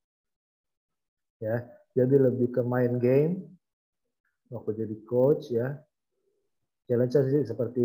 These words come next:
itu. Jadi ya, lebih seru kalau pas tanding gitu. Otaknya muter terus, kapan time out, kapan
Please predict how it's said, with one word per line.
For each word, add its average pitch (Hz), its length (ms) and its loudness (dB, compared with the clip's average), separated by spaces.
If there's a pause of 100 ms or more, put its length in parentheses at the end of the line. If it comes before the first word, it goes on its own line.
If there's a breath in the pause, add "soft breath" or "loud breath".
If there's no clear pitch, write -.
itu. 123 240 -6
Jadi 101 220 -6 (500)
ya, 104 220 -12 (160)
lebih 113 160 -4
seru 151 400 6
kalau 107 160 -2
pas 104 160 -10
tanding 113 480 -6
gitu. 95 320 -12 (500)
Otaknya 110 460 -8
muter 139 320 0
terus, 143 340 -2
kapan 147 380 -4
time 156 260 2
out, 147 400 -2
kapan 147 320 0